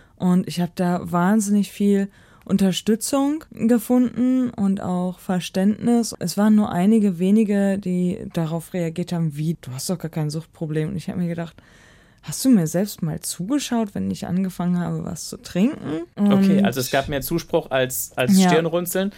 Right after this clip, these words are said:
Speaker 1: Ja.
Speaker 2: Also Sie sind damit offen umgegangen.
Speaker 1: Ja, absolut, weil ich hab mir gedacht, ähm, es kann jedem passieren.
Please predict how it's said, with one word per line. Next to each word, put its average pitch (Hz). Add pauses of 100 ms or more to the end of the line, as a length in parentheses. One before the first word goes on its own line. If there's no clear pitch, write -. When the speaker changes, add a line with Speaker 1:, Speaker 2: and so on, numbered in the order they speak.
(100)
Speaker 1:
Ja. 202
Speaker 2:
Also 151
Sie 156
sind 196
damit 160
offen 160
umgegangen. 104
Speaker 1:
Ja, 240
absolut, 208
weil 175
ich 180
hab 196
mir 190
gedacht, 185
ähm, 180 (640)
es -
kann 202
jedem 196
passieren. 208